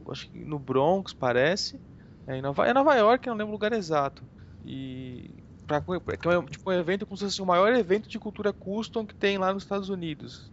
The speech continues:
teoricamente, né? <laughs> Só que, é assim, o ro-, a ideia é boa, mas a execução acho que deu uma,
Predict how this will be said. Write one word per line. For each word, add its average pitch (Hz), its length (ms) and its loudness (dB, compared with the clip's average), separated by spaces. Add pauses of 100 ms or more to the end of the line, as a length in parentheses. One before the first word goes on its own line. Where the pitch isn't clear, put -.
(120)
teoricamente, 156 760 2
né? 120 160 -8 (560)
<laughs> - 340 -4 (600)
Só 196 260 2
que, 285 180 0 (440)
é 202 80 6
assim, 214 300 0
o 196 80 -2
ro-, 233 200 4 (280)
a 175 100 2
ideia 214 440 4
é 220 40 4
boa, 196 420 -2
mas 233 140 -2
a 226 40 -2
execução 226 680 -2
acho 226 200 -2
que 214 100 -14
deu 220 140 0
uma, 226 100 2